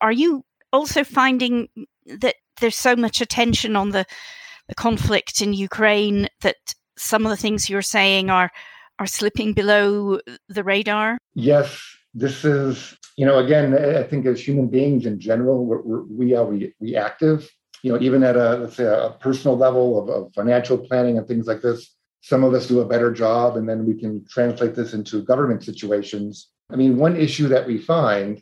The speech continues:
Speaker 2: so we can advocate to a government to do certain practices, but of course, the mandate of government might be four years or eight years. But again, as you talk about the occurrence of droughts, it might be, you know, one or two during that time period, and people might forget.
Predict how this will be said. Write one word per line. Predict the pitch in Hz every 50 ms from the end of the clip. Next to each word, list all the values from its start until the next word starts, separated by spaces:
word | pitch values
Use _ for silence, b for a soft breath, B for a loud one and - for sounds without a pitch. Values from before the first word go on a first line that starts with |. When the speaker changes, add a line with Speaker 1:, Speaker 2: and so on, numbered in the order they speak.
| _ _ _
Speaker 2:
so | - - 123 120
we | 147 151
can | 135 131 131
advocate | 127 127 131 143 127 - 131 127 123 -
to | - 117 120
a | 117
government | 117 120 123 131 135 127 127 123 120 120 - - - - - _ 104
to | 107
do | - 123 123 120
certain | - - 123 110 107 101
practices, | - 135 135 143 - - 151 - - 147 139 135 131 131 123 - - _ _ _ _ -
but | - 120 120
of | - -
course, | - 131 131 127 127 -
the | - 113
mandate | 117 123 131 135 135 139 131 120
of | 120 113 104
government | 127 123 123 131 123 123 - 117
might | 117 113 113
be | - 104 98
four | - - 127 127 127
years | 123 113 113 123 127 127 123 127 123 120 117
or | 98 -
eight | 131 131 135 123 -
years. | 127 131 127 127 123 123 120 - - _ _ _ _ _ _ _ -
But | 127 127
again, | 113 139 143 143 139 127
as | 113 107
you | 117
talk | 113 - 131 123 123
about | 117 120 117 110 -
the | - 113
occurrence | 107 - - 127 127 123 117 117 113
of | 104 92 -
droughts, | - 123 123 131 127 123 127 - _ - -
it | 113 113
might | 117 117 120 117 117
be, | 117 113 113 110 107 107 - - _ _ _ _ _ -
you | 117 110
know, |
one | 104 104 117 123 120
or | 120 117
two | - - 127 127 120
during | 107 120 117 113 113
that | 107 107 -
time | - 120 123 123 117
period, | - - 123 123 120 120 117 107
and | 101 98 -
people | - 117 117 113
might | 98 107 101 - -
forget. | 98 90 92 117 120 117 - -